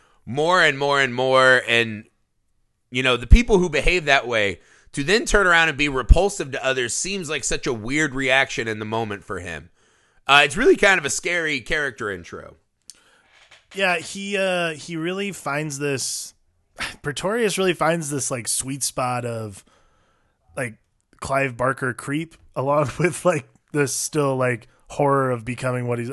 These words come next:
Speaker 2: I don't know, it's a strange tightrope he's walking the whole time, but I love when his fu-,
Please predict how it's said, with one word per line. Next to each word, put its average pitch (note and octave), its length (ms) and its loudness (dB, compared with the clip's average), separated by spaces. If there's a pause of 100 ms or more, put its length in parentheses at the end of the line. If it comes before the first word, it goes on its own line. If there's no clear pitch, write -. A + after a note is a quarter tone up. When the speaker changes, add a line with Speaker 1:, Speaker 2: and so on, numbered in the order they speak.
(320)
Speaker 2:
I G#3 120 2
don't A#3+ 100 4
know, F#3+ 140 8
it's - 120 -2
a D#3 60 -4
strange F#3 680 -2 (380)
tightrope D3+ 460 0
he's A#2+ 140 -8
walking A#2+ 340 -4
the A#2 80 -10
whole A2+ 160 -8
time, G#2 320 -10
but C3+ 120 0
I C#3 120 2
love D3 760 2 (600)
when C#3 180 2
his A#2+ 160 -4
fu-, D3 300 -2